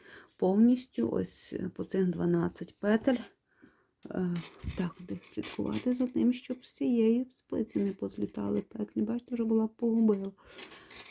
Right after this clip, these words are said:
Кручу, вручу туди-сюди. Ось.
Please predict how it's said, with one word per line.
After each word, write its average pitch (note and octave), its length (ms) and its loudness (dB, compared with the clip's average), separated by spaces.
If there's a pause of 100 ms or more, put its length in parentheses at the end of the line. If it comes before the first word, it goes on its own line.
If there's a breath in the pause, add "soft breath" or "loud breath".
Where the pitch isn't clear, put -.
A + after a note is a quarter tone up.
(220 loud breath)
Кручу, G#3+ 420 2
вручу G3+ 520 4
туди-сюди. G#3+ 800 4 (1700 soft breath)
Ось. E3+ 400 -4